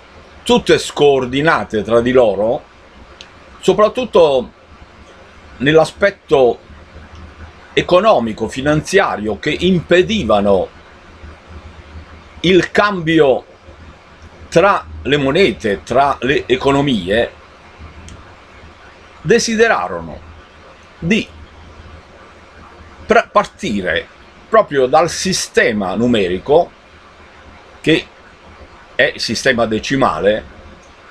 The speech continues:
in cui l'unità è il decimo. Infatti le nostre unità di misura sono valori decimali, perché nel nostro sistema numerico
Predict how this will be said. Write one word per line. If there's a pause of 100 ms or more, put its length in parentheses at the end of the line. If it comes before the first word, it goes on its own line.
(480)
in
cui
l'unità (760)
è
il
decimo. (960)
Infatti (1200)
le
nostre
unità
di
misura (880)
sono
valori
decimali,
perché (120)
nel
nostro (800)
sistema
numerico